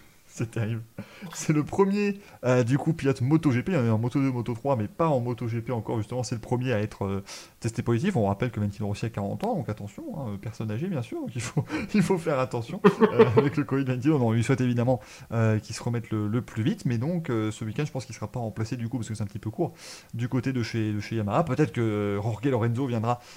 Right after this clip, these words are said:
le, le remplacer, mais c'est vrai que, voilà, ça va quand même faire, euh, parler. Il y en a eu en F un, il y en a maintenant en moto, il y en a eu en nascar aussi. Il y en a plein qui ont, euh, chopé le covid là-bas. Euh, donc voilà, c'est malheureusement aussi une, bah, une donnée, hein, avec laquelle on doit vivre en ce moment.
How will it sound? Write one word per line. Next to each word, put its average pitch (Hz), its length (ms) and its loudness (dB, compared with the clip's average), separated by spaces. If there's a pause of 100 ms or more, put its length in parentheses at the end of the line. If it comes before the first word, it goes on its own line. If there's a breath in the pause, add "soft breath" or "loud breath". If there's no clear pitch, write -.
(180 soft breath)
le, 151 340 6
le 160 140 6
remplacer, 160 640 2
mais 190 140 2
c'est 151 120 0
vrai 135 180 0
que, 196 100 -4
voilà, 117 280 2
ça 110 160 -6
va 110 140 -2
quand 113 140 -4
même 135 120 -2
faire, 139 240 -4
euh, 110 160 -2
parler. 107 300 -2
Il 185 60 0
y - 20 0
en 147 100 0
a 127 60 0
eu 127 160 -4
en 175 160 6
F 143 240 0
un, 131 140 0
il 190 40 -4
y - 20 -2
en 131 40 0
a 127 60 0
maintenant 117 280 -4
en 117 60 0
moto, 113 300 0
il - 20 2
y 139 40 2
en 113 60 2
a 113 60 4
eu - 20 6
en 110 120 6
nascar 110 380 2
aussi. 104 220 -6
Il 113 40 -4
y - 20 -2
en 101 40 -4
a 101 60 -2
plein 123 240 -4
qui 107 140 -8
ont, 101 180 -6
euh, 98 140 -6
chopé - 220 -8
le 110 60 -8
covid 113 180 -2
là-bas. 104 280 -4 (500 loud breath)
Euh, 107 500 0
donc 185 160 0
voilà, 127 200 4
c'est 156 220 4
malheureusement 170 460 6
aussi 233 280 0
une, 160 240 2
bah, 117 140 2
une 123 240 0
donnée, 147 300 2
hein, 156 80 2
avec 113 220 0
laquelle 123 200 -4
on 127 80 -4
doit 110 140 -2
vivre 120 180 -6
en 110 60 -6
ce 107 100 -12
moment. 123 240 -6